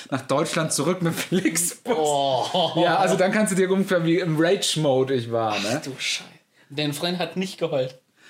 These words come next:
Speaker 1: Na, sie war kurz davor,
Speaker 2: Ja, das
Speaker 1: glaub
Speaker 2: glaub
Speaker 1: ich.
Speaker 2: ich.
Speaker 1: Und so,
Speaker 2: Ey,
Speaker 1: die hat
Speaker 2: das hört sich aber auf volle Kanne so
Speaker 1: Also
Speaker 2: an.
Speaker 1: sie hat mich nur so, ich
Speaker 2: Ey,
Speaker 1: war
Speaker 2: das
Speaker 1: so am
Speaker 2: hört sich
Speaker 1: Brunnen,
Speaker 2: so
Speaker 1: hab kein Wort gesagt,
Speaker 2: Ja.
Speaker 1: saß so mit meinem Handy da, sie guckt drauf und sieht so Flixbus
Speaker 2: Bus.
Speaker 1: von Rom nach, äh, Frankfurt zurück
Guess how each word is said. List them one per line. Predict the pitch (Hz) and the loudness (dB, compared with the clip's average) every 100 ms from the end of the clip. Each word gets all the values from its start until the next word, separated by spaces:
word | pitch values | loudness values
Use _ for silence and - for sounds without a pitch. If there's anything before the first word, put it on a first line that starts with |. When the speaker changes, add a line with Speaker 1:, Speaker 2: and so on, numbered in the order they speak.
| - | -6
Speaker 1:
Na, | 131 | -2
sie | 127 123 | 0 0
war | 151 | 0
kurz | - 135 - | 0 -2 -2
davor, | 110 - 131 | -2 0 0
Speaker 2:
Ja, | |
das | 156 | 0
Speaker 1:
glaub | 104 | 0
Speaker 2:
glaub | 139 127 | 0 0
Speaker 1:
ich. | 110 | -2
Speaker 2:
ich. | 107 | -2
Speaker 1:
Und | 117 | 0
so, | |
Speaker 2:
Ey, | 110 | 0
Speaker 1:
die | 123 | 0
hat | 127 | 0
Speaker 2:
das | 160 | 0
hört | 170 175 | 0 -2
sich | 185 | -2
aber | 175 151 | 0 0
auf | 147 | -2
volle | - 175 | -4 -2
Kanne | 165 160 147 | -2 -4 -2
so | 151 | 0
Speaker 1:
Also | 151 | 0
Speaker 2:
an. | |
Speaker 1:
sie | 175 | 2
hat | 220 | 0
mich | 202 | 0
nur | 196 | 0
so, | - | 0
ich | 160 | 0
Speaker 2:
Ey, | |
Speaker 1:
war | 165 | 0
Speaker 2:
das | |
Speaker 1:
so | 170 | 2
am | 170 | 2
Speaker 2:
hört | 190 | 4
sich | |
Speaker 1:
Brunnen, | 208 254 | 4 4
Speaker 2:
so | |
Speaker 1:
hab | 196 - | 2 0
kein | 175 220 190 | 0 2 2
Wort | 180 - | 2 0
gesagt, | 135 139 160 | -2 0 0
Speaker 2:
Ja. | 156 151 - | -2 -4 -4
Speaker 1:
saß | 160 196 202 | 0 2 2
so | |
mit | 185 170 | 0 0
meinem | 156 | 0
Handy | 180 196 | 0 0
da, | 165 143 | 0 0
sie | 165 | 0
guckt | 170 147 | -2 -4
drauf | 139 156 170 | -2 -2 0
und | 147 | 0
sieht | 160 135 | -2 -2
so | 151 131 - - | 0 -2 -4 -12
Flixbus | - 170 208 - - 190 185 | -4 -2 0 -4 -2 0 2
Speaker 2:
Bus. | 160 | 0
Speaker 1:
von | - 160 156 | 0 0 0
Rom | 139 165 190 | 2 2 2
nach, | 196 165 165 170 | 2 0 0 -2
äh, | 143 | -2
Frankfurt | 143 160 208 160 143 | 0 -2 -2 -2 -2
zurück | - 123 135 | -2 -2 -2